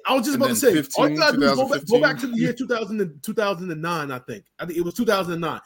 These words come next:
Speaker 1: Just go back to the year two thousand and nine, watch, and watch the, the, the, the main event matches from, like, SummerSlam all the way towards, like, Survivor Series. It's nothing but Cena and Orton. It's like,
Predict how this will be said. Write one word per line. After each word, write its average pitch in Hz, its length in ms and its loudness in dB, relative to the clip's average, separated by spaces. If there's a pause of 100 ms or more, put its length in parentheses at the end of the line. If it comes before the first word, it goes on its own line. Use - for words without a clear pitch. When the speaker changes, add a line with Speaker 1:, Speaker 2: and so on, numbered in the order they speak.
(120)
Speaker 1:
Just 165 140 -6
go 240 140 10
back 294 200 6
to 294 100 -4
the 247 60 0
year 254 120 -2
two 254 140 -6
thousand 233 340 0
and 226 100 -2
nine, 185 340 -2 (240)
watch, 202 380 0
and 175 100 -2
watch 226 320 -4
the, 208 260 2
the, 170 260 -4
the, 165 260 -4
the 156 80 -4
main 190 220 -2
event 175 200 -4
matches 175 360 -4
from, 170 180 -12
like, 156 140 -6
SummerSlam 175 680 -6
all 165 200 -4
the 165 80 -4
way 165 160 -4
towards, 156 420 -6
like, 139 160 -6
Survivor 143 420 -6
Series. 104 380 -16 (240)
It's 131 160 -14
nothing 202 240 2
but 202 180 -2
Cena 196 340 2
and 170 100 -2
Orton. 143 260 -4 (320)
It's 151 120 -14
like, 147 280 -6